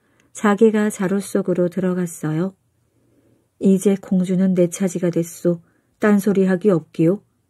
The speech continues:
아무렴요. 그럼 이 암소는 내 것이니 가져가겠소. 캄프리아노는 목숨도 구하고 암소도 공짜로 얻었습니다. 캄프리아노를 해치운 두 농부는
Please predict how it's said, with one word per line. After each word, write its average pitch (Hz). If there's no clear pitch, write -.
아무렴요. 185
그럼 220
이 220
암소는 190
내 175
것이니 180
가져가겠소. 160
캄프리아노는 220
목숨도 190
구하고 175
암소도 185
공짜로 180
얻었습니다. 165
캄프리아노를 220
해치운 190
두 202
농부는 175